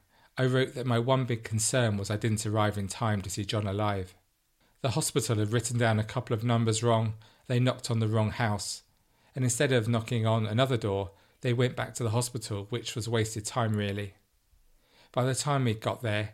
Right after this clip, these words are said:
he had gone really. They were just keeping him going until we arrived." Essex Police said they'd ruled out that anyone else supplied the drug to Jonathan.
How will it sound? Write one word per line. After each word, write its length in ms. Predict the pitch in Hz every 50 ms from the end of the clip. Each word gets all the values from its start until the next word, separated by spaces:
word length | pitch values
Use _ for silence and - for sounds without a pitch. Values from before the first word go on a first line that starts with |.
| - _
he 120 | - - 110
had 140 | 107 107
gone 220 | - 117 107 104 104
really. 440 | 101 101 98 101 98 101 98 - - _ _ _ _ _ _ _ _ _ _
They 120 | - 120
were 80 | 113 113
just 260 | 110 117 110 - -
keeping 320 | - - 127 113 113 110 107
him 140 | 110 104
going 400 | 104 117 107 107 107 104 98 95 - -
until 300 | - 117 104 - - 117
we 140 | 107 107 104
arrived." 580 | 104 101 107 101 101 101 101 98 - - - - - _ _ _ _ _ _ _ _ _ _ _ _ _ _ -
Essex 320 | - 135 - - 123 - -
Police 500 | - 131 127 127 120 107 - - - - _ _ _ -
said 200 | - - 135 110
they'd 180 | 135 120 113 113
ruled 240 | 117 127 123 113
out 220 | 117 110 107 104 113
that 160 | 110 107 -
anyone 240 | 120 110 107 107 110
else 220 | 110 107 104 -
supplied 420 | - - 110 - - 117 107 104 -
the 80 | 104
drug 260 | - - 117 104 104
to 100 | - -
Jonathan. 520 | 107 - 120 110 107 107 - 107 98 98